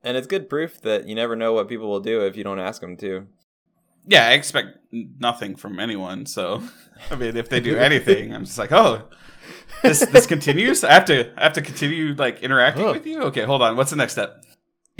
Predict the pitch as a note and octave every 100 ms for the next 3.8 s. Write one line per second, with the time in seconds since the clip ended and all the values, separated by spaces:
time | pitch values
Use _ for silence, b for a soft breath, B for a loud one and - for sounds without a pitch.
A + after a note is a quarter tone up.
0 | D#3 - D#3+ C#3 - E3 - A3 C#4 B
1 | - - F#3 E3 - D3 D#3+ E3 C3 B2+
2 | B2+ A2+ A2 G#2+ A2 G#2+ G#2 A2+ A#2+ A2
3 | G#2+ G#2+ G2+ G2+ - F#2+ G2 -